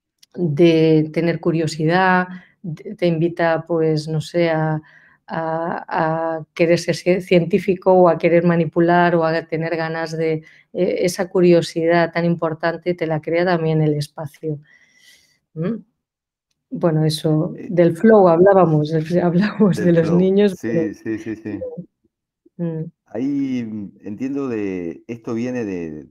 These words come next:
Speaker 2: tiene sus orígenes o tiene esa, esa, ese inicio en, en algo que, que has nombrado y mencionado en algunos podcasts y demás, que es el efecto Medici. Eh,
Speaker 1: Mm.
Speaker 2: ¿cómo, cómo lo, lo relacionan a algo que viene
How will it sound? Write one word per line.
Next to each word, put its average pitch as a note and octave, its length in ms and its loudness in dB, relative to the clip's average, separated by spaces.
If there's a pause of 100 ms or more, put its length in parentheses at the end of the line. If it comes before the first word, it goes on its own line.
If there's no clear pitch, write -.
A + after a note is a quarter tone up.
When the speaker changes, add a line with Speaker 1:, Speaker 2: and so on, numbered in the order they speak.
(100)
Speaker 2:
tiene G#2 240 -8
sus - 220 -20
orígenes A2+ 580 -10
o E2 80 -14
tiene F#2 240 -12
esa, E2+ 260 -16 (160)
esa, D2+ 560 -20 (1040)
ese - 220 -14
inicio A2 760 -6
en, E2+ 200 -12
en F2+ 180 -12
algo G#2+ 240 -8
que, E2 240 -12
que F#2 100 -14
has F#2 100 -16
nombrado G2+ 480 -8
y F#2+ 60 -6
mencionado F2+ 560 -12
en F2+ 100 -12
algunos F2 280 -16
podcasts G2+ 500 -14
y E2+ 40 -16
demás, F#2+ 260 -14
que G2 80 -14
es - 120 -20
el E2 100 -14
efecto F2+ 340 -16
Medici. D#2+ 540 -12 (800)
Eh, E2+ 600 -8
Speaker 1:
Mm. C#2+ 400 -16 (840)
Speaker 2:
¿cómo, B2 540 -8
cómo A#2+ 240 -6
lo, G2+ 280 -4
lo G2 160 -6
relacionan G#2 800 -8
a F#2+ 140 -10
algo G2+ 280 -8
que F2+ 120 -12
viene F#2+ 580 -8